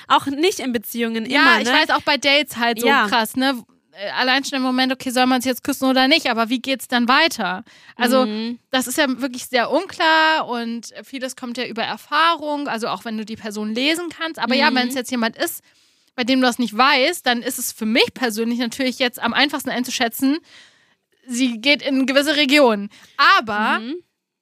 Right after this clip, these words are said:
Speaker 2: dann ist es halt auch ein bisschen so schwierig, hab ich jetzt meinen Consent gegeben? Wie vermittel ich, dass ich das überhaupt will? Das ist ja dann wiederum für die andere Person
Speaker 1: Ja,
Speaker 2: schwierig.
Speaker 1: weil zum Beispiel für mich ist es nämlich so, dass, ähm, ich das ein Upturn find, wenn jemand sofort zu meiner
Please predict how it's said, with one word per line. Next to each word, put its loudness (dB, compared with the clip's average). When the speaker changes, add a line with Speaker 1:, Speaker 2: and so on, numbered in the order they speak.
Speaker 2:
dann 0
ist -6
es -10
halt -2
auch -4
ein -2
bisschen -6
so -8
schwierig, -6
hab 0
ich -16
jetzt -8
meinen -8
Consent -2
gegeben? -6
Wie -2
vermittel -4
ich, -4
dass -2
ich -6
das -8
überhaupt -8
will? 2
Das -10
ist -8
ja 0
dann 2
wiederum 0
für -2
die 4
andere 2
Person -6
Speaker 1:
Ja, 4
Speaker 2:
schwierig. -8
Speaker 1:
weil 2
zum 0
Beispiel 0
für -2
mich 2
ist -2
es -8
nämlich -2
so, 0
dass, 2
ähm, 0
ich -6
das -8
ein -14
Upturn 0
find, -8
wenn -2
jemand -2
sofort -2
zu -8
meiner 2